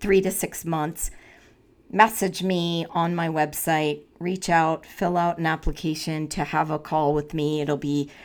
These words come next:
free and there's no obligation to coach with me, but it will give you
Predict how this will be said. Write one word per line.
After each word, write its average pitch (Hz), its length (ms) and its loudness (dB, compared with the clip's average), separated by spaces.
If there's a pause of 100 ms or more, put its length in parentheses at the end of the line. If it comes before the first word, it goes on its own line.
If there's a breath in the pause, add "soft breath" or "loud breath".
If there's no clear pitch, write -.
free 190 540 2
and 151 140 -2
there's 147 220 -2
no 180 200 2
obligation 156 800 -2 (360 loud breath)
to 214 120 -4
coach 240 380 4
with 226 160 2
me, 208 160 2
but 190 180 0
it 190 220 -2
will 185 200 2
give 175 260 -2
you 156 300 -4